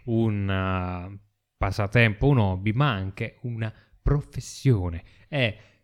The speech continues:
che cosa c'è di più bello o di più terribile <laughs> per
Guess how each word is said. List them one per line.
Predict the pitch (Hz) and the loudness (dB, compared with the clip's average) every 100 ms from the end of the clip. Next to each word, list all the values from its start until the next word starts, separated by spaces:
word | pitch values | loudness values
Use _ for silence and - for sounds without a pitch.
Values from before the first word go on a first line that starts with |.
| _ | _
che | - 156 | 0 0
cosa | - 220 175 156 | 4 4 4 2
c'è | - 113 101 | 4 4 4
di | 104 120 | 0 -2
più | 143 135 | 0 2
bello | 117 113 104 104 110 156 - - _ _ _ _ _ _ _ _ | 4 6 6 4 4 2 -2 -16 _ _ _ _ _ _ _ _
o | 120 | 0
di | 113 113 | 2 2
più | - 117 | 4 2
terribile | - 107 101 113 110 101 104 135 | 2 0 2 0 2 2 2 0
<laughs> | |
per | - 113 | 2 2